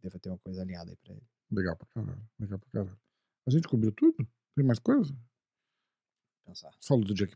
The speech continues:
Speaker 2: Paul, a gente falou da Kyla, a gente falou da Larissa.
Speaker 1: Falamos do Challenger.
Speaker 2: Falamos do cara de sapato, falamos do Challenger. Ah, tem algum cara pra gente ficar de olho? Ó, principalmente porque a gente tá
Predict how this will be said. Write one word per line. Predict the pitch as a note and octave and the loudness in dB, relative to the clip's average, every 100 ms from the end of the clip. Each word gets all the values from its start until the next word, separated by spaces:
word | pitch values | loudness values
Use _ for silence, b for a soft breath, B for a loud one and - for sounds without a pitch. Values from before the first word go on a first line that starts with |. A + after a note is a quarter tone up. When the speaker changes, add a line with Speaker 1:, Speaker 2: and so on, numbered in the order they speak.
| - | 4
Speaker 2:
Paul, | A2+ E3+ G#3+ | 6 8 6
a | |
gente | B2+ - | 4 4
falou | G3+ F#3 | 6 8
da | C#3 | 6
Kyla, | E3+ C3+ A2 A2 C3 D3 | 4 6 6 6 4 0
a | |
gente | A#2 A2+ | 0 0
falou | B2 A2 G#2 | 2 4 4
da | G2+ | 4
Larissa. | G#2 G2+ G#2 - C3 C3 _ _ _ _ _ | 4 4 2 2 0 -2 _ _ _ _ _
Speaker 1:
Falamos | G#2+ G2+ | -10 -6
do | C3+ G#3+ | -4 -4
Challenger. | F#3+ E4 | 6 8
Speaker 2:
Falamos | E3+ C3+ A#2+ | 10 10 6
do | A#2+ | 6
cara | A#2+ A2+ | 6 6
de | - | 6
sapato, | D#3 D3 D#3 | 6 6 6
falamos | - C3+ C3 | 6 6 8
do | D3+ E3 | 6 6
Challenger. | - C3+ C3 D3 D#3 F3 E3+ _ _ _ _ _ _ D#3 | 8 10 10 8 8 6 4 _ _ _ _ _ _ 6
Ah, | C3+ C3 C3 C3 C3 B2+ B2+ B2 B2 A#2+ - b b _ | 8 10 10 10 10 10 10 10 8 6 4 b b _
tem | G#3 A#3+ | 10 12
algum | A3 D#3+ G#3+ | 10 12 10
cara | G3+ F3+ D#3+ C3+ A#2 B2 _ _ _ _ _ _ _ _ _ _ _ | 12 10 12 10 8 4 _ _ _ _ _ _ _ _ _ _ _
pra | D#3 C#3+ | 8 10
gente | D#3+ - | 8 6
ficar | - D3+ | 4 4
de | B2 | 10
olho? | C#3+ C#3+ C#3+ | 10 12 12
Ó, | C#3+ - _ _ - | 10 8 _ _ 4
principalmente | A#3+ A#3 G3 G3 | 6 8 8 6
porque | - F3+ | 6 6
a | |
gente | D3+ D3+ | 8 8
tá | D3+ | 6